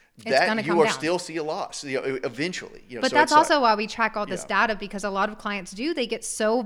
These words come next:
Speaker 1: zoomed in on the day-to-day progress that they lose sight of what they're actually doing. And so we're able to show them, like, their graphs over a month or two, and it can be eye-opening either way. It can be like, "Oh, crap, like,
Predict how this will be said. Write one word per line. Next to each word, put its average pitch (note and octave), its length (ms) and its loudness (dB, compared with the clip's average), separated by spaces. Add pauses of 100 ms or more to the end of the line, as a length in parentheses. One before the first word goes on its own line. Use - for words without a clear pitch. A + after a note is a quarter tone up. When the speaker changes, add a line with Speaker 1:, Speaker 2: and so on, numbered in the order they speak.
Speaker 1:
zoomed A3 360 0
in A#3 160 0
on G#3 120 0
the F#3+ 100 -2
day-to-day G3 760 -2
progress A3+ 480 0
that G3 120 -8
they G3+ 120 -2
lose A3 340 -2
sight A3 220 0
of F3+ 140 -2
what F#3 120 -8
they're F#3 160 -2
actually F#3+ 440 -4
doing. F#3 340 -6
And F#3 100 -6
so F#3+ 140 -6
we're G3+ 240 -2
able G#3 280 -2
to G3 120 -8
show G#3 320 -2
them, G3 220 -2
like, F3 160 -4
their F#3+ 140 -4
graphs F#3+ 380 2
over F#3+ 320 -6
a F#3+ 140 -4
month F#3+ 480 -2
or F#3+ 160 -2
two, C4+ 320 -2
and A3 220 0
it A#3+ 160 -2
can B3+ 120 -6
be B3 160 -4
eye-opening A#3+ 520 0
either A#3 240 0
way. G#3 260 0
It F3 80 -6
can G#3 80 -4
be F#3+ 120 -4
like, F#3+ 180 -2
"Oh, A3 220 2
crap, A3 420 2
like, F3+ 180 -4